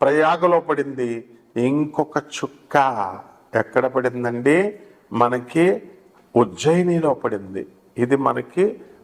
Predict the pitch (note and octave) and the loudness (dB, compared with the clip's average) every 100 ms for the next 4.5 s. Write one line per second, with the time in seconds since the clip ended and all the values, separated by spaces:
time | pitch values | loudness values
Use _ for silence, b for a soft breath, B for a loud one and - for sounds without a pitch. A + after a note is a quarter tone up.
0 | B - A2+ A2 A2 C#3+ D3+ C3 - - | B 0 0 0 -2 -4 -4 -8 -4 -4
1 | G2+ F#2 G2+ - - _ _ _ _ - | -4 -6 -14 -18 -20 _ _ _ _ -20
2 | _ _ - - - - - D3+ F3 F#3 | _ _ -20 -20 -20 -14 4 4 6 4
3 | F#3 D3 C#3 C#3 D#3+ D#3 E3+ F3+ F#3+ F#3+ | 4 4 4 2 0 2 0 -2 -6 -4
4 | E3+ B2+ A#2 G#2+ | -6 -8 -14 -18